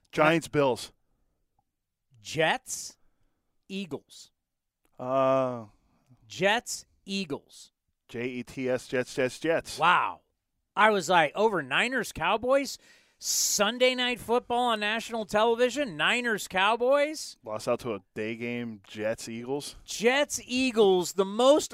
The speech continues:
Speaker 2: eyes on an N F L game this year has been Jets, Eagles.
Speaker 1: And Aaron Rodgers wasn't even in the game.
Speaker 2: Dude, it's crazy.
Speaker 1: <laughs>
Speaker 2: Bigger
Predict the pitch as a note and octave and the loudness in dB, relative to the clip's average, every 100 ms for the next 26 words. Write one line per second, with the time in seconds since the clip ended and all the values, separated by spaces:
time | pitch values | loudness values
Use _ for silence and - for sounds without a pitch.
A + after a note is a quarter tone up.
0 | - - C#4 C4 G#3 F3+ E3+ F3 F3 E3+ | -4 4 8 8 8 4 4 2 0 -4
1 | - _ _ _ _ - G#3+ G#3 G#3 A3 | -12 _ _ _ _ 0 4 4 4 2
2 | B3 B3 A3+ G#3 A3 G#3+ G3 E3+ - E3+ | 2 4 4 4 0 0 0 -2 0 0
3 | D#3 C#3+ E3 D#3 B2 A2 F3 F#3 - - | 0 -2 -4 -6 -6 -2 0 0 -4 -14
4 | F3+ F#3 D3 G2 - F3 G#3+ A3 F#3+ G#3 | -10 -8 -8 -6 -2 2 4 8 10 10
5 | G3+ E3+ F3 F#3+ G3+ G3+ G3 B3+ F#4+ D4 | 8 2 4 4 4 4 10 10 12 8
6 | - A4 D#5+ D#5+ - C#5 D5 B4 A#4+ D5 | 10 12 12 10 4 12 12 12 12 8
7 | B4 G#4 F4+ A3+ C3+ _ - - - - | 6 10 8 6 -6 _ -20 -20 -20 -20
8 | - _ - F4 | -20 _ 2 6